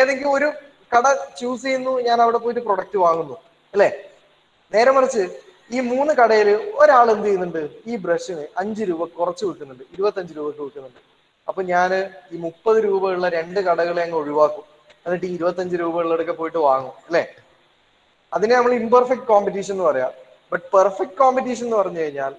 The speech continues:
നമ്മൾ വാങ്ങിക്കുന്ന പ്രൊഡക്റ്റിന് എല്ലാ സ്ഥലത്തും ഒരേ level of marketing policies, marketing mix ആണുള്ളത്. അങ്ങനെ വരുമ്പോ നമ്മൾ ഇഷ്ടമുള്ളിടത്തുനിന്ന് വാങ്ങിക്കും.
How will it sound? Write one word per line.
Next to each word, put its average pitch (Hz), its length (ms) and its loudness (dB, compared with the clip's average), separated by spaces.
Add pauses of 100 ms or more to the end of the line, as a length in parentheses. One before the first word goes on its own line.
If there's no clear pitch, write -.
(140)
നമ്മൾ 180 300 0
വാങ്ങിക്കുന്ന 196 460 2
പ്രൊഡക്റ്റിന് 170 480 -4
എല്ലാ 165 420 2
സ്ഥലത്തും 160 480 -2 (140)
ഒരേ 185 680 2
level 156 320 0
of 165 180 6 (480)
marketing 151 540 0 (280)
policies, 147 480 -4
marketing 143 580 -4
mix - 260 -12
ആണുള്ളത്. 123 440 -4 (480)
അങ്ങനെ 175 240 0
വരുമ്പോ 160 440 0 (300)
നമ്മൾ 240 200 0
ഇഷ്ടമുള്ളിടത്തുനിന്ന് 190 680 0
വാങ്ങിക്കും. 131 460 -4